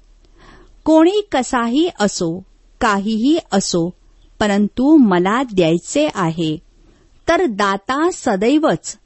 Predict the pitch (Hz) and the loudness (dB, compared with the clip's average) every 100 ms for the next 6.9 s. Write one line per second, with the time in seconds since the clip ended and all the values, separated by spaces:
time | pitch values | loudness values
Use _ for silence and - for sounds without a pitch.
0 | - 180 220 220 214 247 - - 277 311 | -10 0 2 2 0 -4 -4 -4 -2 0
1 | 247 190 - - 254 277 247 220 240 294 | 0 -2 -4 -4 -2 0 0 -2 -2 -4
2 | - 202 - 170 165 - - _ _ _ | -4 -6 -2 -2 -2 -6 -18 _ _ _
3 | - 285 294 349 330 320 320 339 320 220 | -4 -2 2 2 2 2 4 4 4 2
4 | 175 147 139 _ _ 185 190 208 202 160 | -2 -4 -4 _ _ -6 -4 -4 -6 -4
5 | 175 165 - 220 277 - 190 170 190 196 | -4 -4 -6 -4 -4 -2 -2 0 -2 0
6 | 233 262 - 190 185 - 294 233 | -2 -2 -2 0 0 0 2 2